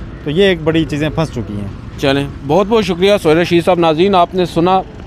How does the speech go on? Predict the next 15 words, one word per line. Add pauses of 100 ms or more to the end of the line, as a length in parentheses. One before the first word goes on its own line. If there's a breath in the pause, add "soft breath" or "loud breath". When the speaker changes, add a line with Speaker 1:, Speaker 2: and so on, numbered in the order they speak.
Speaker 2:
काफ़ी
जानदार
तजिया
था
और
बे-,
बेबाक
किस्म
की
गुफ्तगू
थी।
इसमें
कोई,
अ,
आप